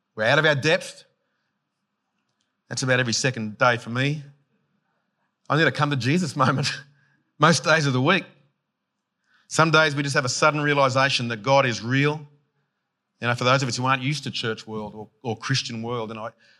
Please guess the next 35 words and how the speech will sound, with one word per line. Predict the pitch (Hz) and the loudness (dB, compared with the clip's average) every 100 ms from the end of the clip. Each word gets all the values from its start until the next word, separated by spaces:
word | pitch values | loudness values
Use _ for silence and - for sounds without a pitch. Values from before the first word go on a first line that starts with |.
| - | -6
I | 175 | 0
just | 202 | 0
had | |
a | 139 | 2
great | 127 131 | 2 0
time | 135 123 | 0 -4
this | 120 - | -4 -6
week | 123 120 | -6 -6
just | 120 | -4
sharing | - 135 | -2 0
with | 131 | 0
a | 120 | -2
couple | 156 170 135 | -2 -2 -4
of | |
people | 127 113 110 | -4 -6 -4
who | 127 123 - _ _ _ _ _ _ | -4 -4 -8 _ _ _ _ _ _
come | - 208 | 2 4
to | 196 | 4
our | 160 | 2
church | 190 180 170 | 0 -2 2
that | 156 | 4
aren't | 175 175 | 4 2
even | 170 156 | 0 0
what | 156 165 | 0 2
we | 170 | 2
would | 180 | 0
call | 135 185 175 | 0 0 0
a | |
Christian | 175 226 - 147 113 | -2 -4 -2 -4 -4
yet, | 98 - _ _ _ _ _ - | -6 -10 _ _ _ _ _ -4
but | 175 | 2
on | 196 196 | 4 4
that | 151 123 | 2 0
beautiful | 190 220 226 160 151 | 0 2 2 2 -2
path | 147 160 127 107 - | 2 4 4 2 -6